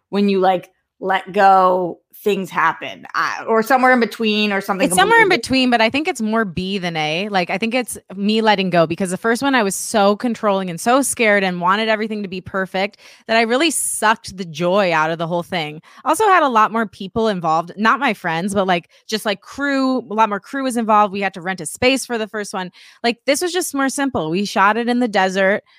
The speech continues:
Speaker 2: I rented a truck. We had five people, including me. Um, and
Speaker 1: And
Speaker 2: it was
Speaker 1: during, during quarantine times. So
Speaker 2: Yeah.
Speaker 1: that must have been, uh, an added level of stress, or was it not?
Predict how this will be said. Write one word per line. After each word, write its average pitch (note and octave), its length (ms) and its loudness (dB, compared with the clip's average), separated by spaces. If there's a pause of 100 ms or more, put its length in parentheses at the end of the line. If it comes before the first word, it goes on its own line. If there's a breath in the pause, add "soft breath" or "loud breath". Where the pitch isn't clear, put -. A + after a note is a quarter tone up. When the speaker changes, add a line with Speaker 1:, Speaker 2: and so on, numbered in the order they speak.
(140 soft breath)
Speaker 2:
I G3 80 2
rented G#3+ 300 0
a B3 60 -4
truck. G3 480 0 (180)
We A3 140 -2
had G#3 340 2
five G#3+ 280 2
people, G#3+ 320 -4
including G#3+ 520 -4
me. F3 360 -8 (400 soft breath)
Um, F#3+ 500 -2 (240)
and G#3+ 520 4
Speaker 1:
And - 0 -
Speaker 2:
it C4 60 2 (100)
was F#4 80 4
Speaker 1:
during, B3+ 120 -2 (160)
during D4 340 2
quarantine A3+ 640 0
times. - 440 -8
So - 180 -2
Speaker 2:
Yeah. C4+ 180 4
Speaker 1:
that G3+ 180 2
must A#3+ 240 -8
have G#3+ 80 -6
been, G3+ 480 2
uh, F3 340 4
an F3+ 140 -2
added F3 340 -2
level E3 260 -2
of D#3 100 -8
stress, E3+ 320 -2
or G#3 80 -4
was F#3 160 -2
it D#3+ 80 -8
not? G#3+ 340 0